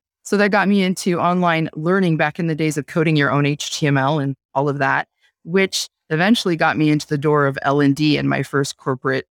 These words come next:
L and D job. So that was sort of how I got into that. And then I worked for an organization for Loyalty One, and it was a company that invested heavily in learning and development. And I got the opportunity to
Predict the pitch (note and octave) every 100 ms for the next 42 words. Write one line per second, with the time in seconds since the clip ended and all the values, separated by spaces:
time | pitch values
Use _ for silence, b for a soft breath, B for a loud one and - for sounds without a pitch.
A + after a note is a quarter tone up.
0 | _ - C#3 C3+ B2+ C3+ B2+ - C2+ -
1 | - D3 D3 D3 D#3 - C#3+ C3+ C#3+ C#3
2 | C#3 C3+ E3+ F#3+ D#3+ C#3 C#3 - D#3+ D#3+
3 | D3+ F3+ F3 E3+ - D#3+ G#3 C#4 - F#3
4 | E3+ D#3 D3+ D3 D#3 E3 C#3 C3+ D3+ -
5 | D3 D3 C#3+ C#3 - D3 E3+ D#3 D3 -
6 | D#3+ D#3+ F3 F3+ B3 C#4 D#4 A3 E3 E3+
7 | D#3+ D#3+ D#3 D3 - G3 F#3+ D#3+ C#3 -
8 | F3 G3 E3+ D3+ C#3+ C#3 C#3 C3+ C#3 C3+
9 | C3 B2+ D#3 E3+ E3+ D#3 C#3+ D3+ D3+ -
10 | F#3 F#3+ E3+ D3 - E3+ D#3 C#3+